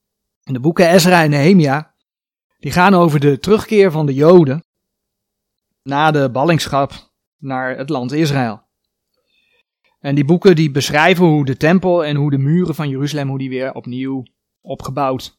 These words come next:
werden. Nou, het was Gods leiding in de geschiedenis, omdat daarmee allereerst zijn profetie in vervulling ging, want de ballingschap zou maar een beperkte tijd zijn, had de Heere God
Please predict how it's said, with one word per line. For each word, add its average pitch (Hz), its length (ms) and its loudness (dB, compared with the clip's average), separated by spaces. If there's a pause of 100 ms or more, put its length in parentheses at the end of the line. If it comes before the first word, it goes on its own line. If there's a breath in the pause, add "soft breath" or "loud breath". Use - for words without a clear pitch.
(140)
werden. 127 480 -8 (640)
Nou, 110 160 -16
het 120 80 -16
was 143 160 -8
Gods 196 240 -4
leiding 170 520 2
in 143 80 -2
de 135 80 -4
geschiedenis, 175 800 -4 (680)
omdat 151 320 -4
daarmee 135 600 -2
allereerst 143 380 -6
zijn 143 200 -4
profetie 143 500 -4
in 165 100 0
vervulling 156 460 -2
ging, 170 380 -4
want 131 160 -16
de 127 60 -20
ballingschap 135 500 -8
zou 127 180 -8
maar 120 140 -12
een 120 80 -14
beperkte 135 500 -8
tijd 160 300 -2
zijn, 147 340 -6
had 123 160 -12
de - 60 -16
Heere 123 160 -14
God - 380 -14